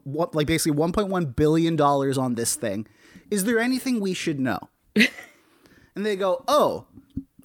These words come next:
Speaker 1: i-, there's this one little thing, but it's not a big deal. It's a non-issue."
Speaker 2: And then God bless him, 'cause this quote was truly incredible in the press conference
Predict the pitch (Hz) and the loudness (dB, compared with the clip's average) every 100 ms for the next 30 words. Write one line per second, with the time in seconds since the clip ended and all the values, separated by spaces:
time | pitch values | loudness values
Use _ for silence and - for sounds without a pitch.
0 | _ 175 190 202 226 226 214 226 240 226 | _ -12 -6 -4 -2 -2 -2 0 2 0
1 | 214 - 196 185 170 170 190 190 185 175 | 0 -2 -2 -2 -2 -2 -2 0 0 0
2 | 160 139 135 127 117 120 117 131 175 165 | 0 0 -2 -4 -6 -6 -6 -6 -2 0
3 | 165 165 160 120 95 - - - - - | 2 4 4 2 -2 -6 -8 -12 -20 -20
4 | - - _ _ - - 294 294 285 240 | -20 -20 _ _ -20 4 6 8 6 4
5 | 214 240 285 208 214 220 233 254 226 214 | 6 6 6 6 6 8 6 6 6 4
6 | 175 214 - - 180 190 190 202 190 - | 6 4 4 4 6 6 4 2 2 2
7 | - 190 180 180 175 165 156 170 175 170 | 0 2 4 6 4 4 4 4 4 4
8 | 165 165 170 165 170 185 180 - | 2 0 2 2 2 2 0 -4